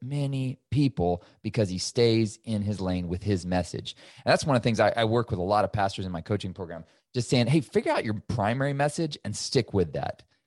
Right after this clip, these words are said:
And you're like, "My primary message is the whole counsel of God." And I'm like, "Well, get over yourself. Like, who knows the whole counsel of God? Like, honestly, do you really, you can't even figure out your kids.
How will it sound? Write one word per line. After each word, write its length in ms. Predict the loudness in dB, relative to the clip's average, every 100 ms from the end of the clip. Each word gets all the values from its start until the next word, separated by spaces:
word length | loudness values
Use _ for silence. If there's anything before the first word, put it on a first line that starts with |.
| _ _ -2
And 260 | 0 0
you're 200 | 4 6
like, 140 | 6 4
"My 160 | 2
primary 400 | 2 0 0 0
message 300 | 0 -2 -2
is 60 | -4
the 80 | 0
whole 220 | 4 2
counsel 400 | 2 -2 -2 -4
of 120 | -2
God." 340 | 0 0 -4 -8
And 120 | -10
I'm 40 |
like, 140 | -8 -8
"Well, 180 | -4 -4
get 160 | 0 0
over 160 | 0
yourself. 420 | -4 -8 -4 -4 -2
Like, 120 | 0
who 140 | 2 4
knows 280 | 4 4
the 80 | 2
whole 140 | 0 -2
counsel 400 | -2 -4 -4 -8
of 120 | -4
God? 300 | -2 -2 -6 -14 -8 0
Like, 220 | 0 2
honestly, 540 | 2 4 2 0 -6 -8 _ _ _
do 60 | 2
you 80 | 6
really, 240 | 6 6
you 80 | 4
can't 200 | 2 4
even 100 | 2
figure 300 | 2 2 6
out 180 | 4 4
your 100 | -2
kids. 680 | -2 4 6 4 0 -16